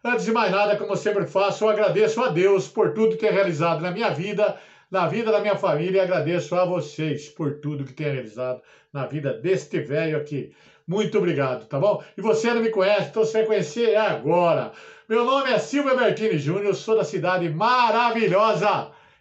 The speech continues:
que é Indaiatuba, interior de São Paulo, e conhecido nas redes sociais como velho fanático do tricolor, tá? Então, se inscreve no meu canal se você não é inscrito,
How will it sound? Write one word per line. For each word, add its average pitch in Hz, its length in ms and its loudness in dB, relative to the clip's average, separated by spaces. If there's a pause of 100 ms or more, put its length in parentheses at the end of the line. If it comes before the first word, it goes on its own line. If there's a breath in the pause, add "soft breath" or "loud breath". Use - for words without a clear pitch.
(100)
que 185 100 -4
é 185 300 2
Indaiatuba, 190 880 0 (260 loud breath)
interior 190 540 4
de 226 140 -2
São 175 260 -2
Paulo, 165 440 0 (440 loud breath)
e 185 160 -4 (140)
conhecido 254 640 0
nas 196 240 0
redes 254 240 0
sociais 170 760 -2 (400 soft breath)
como 175 300 -4
velho 214 260 4 (140)
fanático 170 640 -2
do 147 180 -4
tricolor, 123 560 -6 (300 soft breath)
tá? 160 300 -2 (220 loud breath)
Então, 202 400 -2
se 165 240 -8
inscreve 220 440 0
no 196 80 -2
meu 190 160 2
canal 160 260 0
se - 180 -12
você 165 140 -8
não 156 80 -4
é 147 60 0
inscrito, 143 440 -4